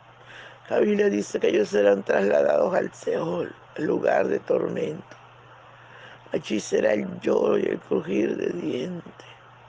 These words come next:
Allí no habrá, aleluya, ni un instante de paz. Oh, gloria a Dios.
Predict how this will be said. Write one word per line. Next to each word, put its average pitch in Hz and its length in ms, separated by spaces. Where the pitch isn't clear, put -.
Allí 202 360
no - 320
habrá, - 800
aleluya, 151 560
ni 101 140
un 107 160
instante - 960
de - 200
paz. 208 720
Oh, 117 320
gloria - 560
a 165 40
Dios. - 760